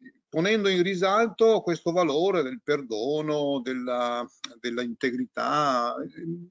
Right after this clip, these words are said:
abbandonando e trascurando invece quelli che sono i veri valori, quelli legati al corpo, cioè la salute,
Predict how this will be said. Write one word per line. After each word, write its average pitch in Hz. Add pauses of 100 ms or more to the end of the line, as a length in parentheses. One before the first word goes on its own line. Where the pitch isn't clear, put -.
(160)
abbandonando 208
e 196
trascurando 208
invece 185
quelli 190
che 180
sono 196
i 175
veri 180
valori, 175
quelli 160
legati 151
al 135
corpo, 185
cioè 131
la 113
salute, 113